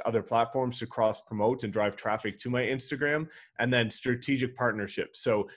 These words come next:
getting featured on the right podcasts that have a much larger audience than you, getting featured on Gerard Adams' Instagram Live, you know, two days ago, and then having eighty people follow you in an hour. Doing things like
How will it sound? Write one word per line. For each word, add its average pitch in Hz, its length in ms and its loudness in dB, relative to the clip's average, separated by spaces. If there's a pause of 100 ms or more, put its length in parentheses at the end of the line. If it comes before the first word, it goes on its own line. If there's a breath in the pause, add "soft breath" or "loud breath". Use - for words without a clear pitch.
(140)
getting 143 240 4
featured 120 360 -2
on 107 120 0
the 104 60 -2
right 104 200 2
podcasts 101 540 0
that 101 100 -4
have 110 240 -2
a 104 40 -4
much 104 280 -4
larger 104 340 0
audience 104 460 0
than 104 140 -6
you, 95 200 -4 (280 loud breath)
getting 135 240 2
featured 123 340 0
on 107 220 4
Gerard 107 320 4
Adams' 101 500 2
Instagram 107 460 -2
Live, 104 340 2 (180)
you 110 120 -8
know, 98 160 -2 (120)
two 120 160 -2
days 107 280 0
ago, 104 340 0 (140)
and 101 200 2
then 104 60 -2
having 110 480 -2 (240)
eighty 104 160 0
people 104 240 -6 (100)
follow 110 300 4
you 104 220 0
in 101 80 -2
an 101 140 -2
hour. 101 440 0 (380 loud breath)
Doing 131 260 6
things 131 240 0
like 107 140 0